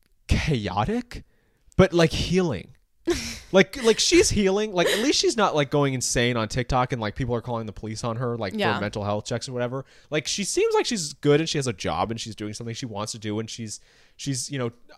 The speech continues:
Speaker 1: I guess off the internet and she's living a real life. But also, like,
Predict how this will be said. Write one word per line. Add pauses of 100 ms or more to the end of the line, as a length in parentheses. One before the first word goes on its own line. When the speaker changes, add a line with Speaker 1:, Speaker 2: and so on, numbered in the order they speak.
(360)
Speaker 1:
I
guess
off
the
internet
and
she's
living
a
real
life.
But
also,
like,